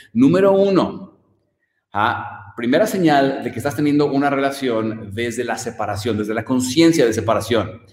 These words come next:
es que se cree que tu felicidad o esa persona cree que su felicidad depende del otro. Básicamente, u-, utilizamos palabras o frases como, frases como, por ejemplo, "Es que tú me haces feliz".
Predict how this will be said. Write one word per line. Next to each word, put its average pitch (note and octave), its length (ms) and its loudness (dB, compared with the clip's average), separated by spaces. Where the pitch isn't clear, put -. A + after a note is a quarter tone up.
es C#3 180 2
que D#3+ 540 2
se C3+ 320 -4
cree B2 800 0
que - 800 -4
tu C#3+ 140 2
felicidad D#3 840 0
o B2+ 280 4
esa F#3+ 240 4
persona F3+ 380 0
cree B2+ 140 -6
que B2+ 80 -10
su A#2 160 -10
felicidad A2+ 400 -2
depende A#2 320 -2
del G#2+ 120 -4
otro. - 480 -8
Básicamente, D3 680 4
u-, C#3+ 220 -2
utilizamos D#3+ 420 0
palabras C3+ 640 2
o B2 100 -4
frases C#3+ 560 -2
como, C3+ 640 0
frases F#3+ 320 -4
como, D#3 180 -2
por B2+ 120 -2
ejemplo, C#3 880 -2
"Es - 80 -10
que E3 80 0
tú E3 100 0
me D#3+ 140 4
haces D3 200 -2
feliz". - 680 -8